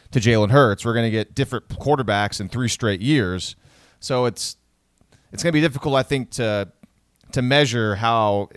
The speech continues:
to measure if that works at all. And it's,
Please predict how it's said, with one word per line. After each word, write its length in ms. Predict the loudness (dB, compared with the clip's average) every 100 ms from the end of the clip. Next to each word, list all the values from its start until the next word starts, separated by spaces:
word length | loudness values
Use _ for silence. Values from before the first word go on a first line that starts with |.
| -20 _ _ -20 -20 -2
to 60 |
measure 220 | 2 4 2
if 100 | 0
that 160 | 0
works 280 | 0 -2 -2
at 80 | 2
all. 320 | 4 4 2
And 220 | -2 -6 -10 _ _ _ _ _ _ _ _ _ _ -20 _ _
it's, 320 | -16 -10 -10